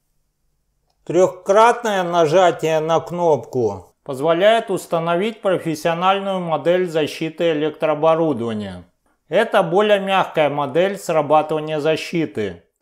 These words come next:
Я предпочел ее не включать, а оставить ее выключенной, как заложено в заводских настройках. На слайде вы видите, что при разных напряжениях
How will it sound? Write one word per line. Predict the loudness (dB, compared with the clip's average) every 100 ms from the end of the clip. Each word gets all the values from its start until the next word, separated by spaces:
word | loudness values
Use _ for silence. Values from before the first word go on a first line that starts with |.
| _ _ -4
Я | 0 0
предпочел | 0 -4 0 0 0 2 0 2
ее | 2 0
не | -2 -4
включать, | -4 -2 -2 0 0 0 -2 -10 _
а | -2 0
оставить | 0 0 2 2 0 -4
ее | -2 0 2
выключенной, | 0 0 -2 -4 -4 -8 -10 -12 -14 _ _
как | -2 2
заложено | 2 4 4 4 2 2 -2
в | -4
заводских | -4 -4 -4 -4 -4 -2
настройках. | -6 -4 0 2 2 0 -4 -8 -16 _ _ _
На | -8
слайде | -4 2 2 2 2
вы | 2 2
видите, | 2 0 0 -2 -2 -4 -6
что | -8 0 2
при | 2 0 2
разных | 4 4 2 -6 -8
напряжениях | -10 -4 -2 0 0 0 -2 -4